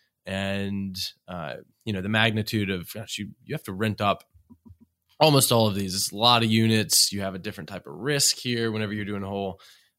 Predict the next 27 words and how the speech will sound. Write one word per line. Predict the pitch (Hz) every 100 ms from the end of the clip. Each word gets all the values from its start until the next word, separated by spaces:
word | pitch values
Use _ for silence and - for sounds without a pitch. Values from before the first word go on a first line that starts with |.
| -
um, | 98 95 95 92 92 90 -
subdivision | - - 104 104 101 98 87 90
of | 90
it. | 90 87 _ - - - - - _
But | - 120 117
that, | 151 156 -
that, | 147 143 - _
all | 131 135
that | 127
to | 117
say, | - 123 117
the | 107
burr | 95 117 120
piece | 117 117 110 101 - - -
i-, | 98
in | 90 110
terms | 107 113 107 98
of | 101 92 87 - - -
being | 120 107 104
mainstream | 101 117 113 - 98 104 104
is | 92
still | - 113
relatively | 101 101 104 104 92 95
new, | 92 104 98 98 - - - _ -
and | 107
it | 110
is, | 120 135 131 120 117 - -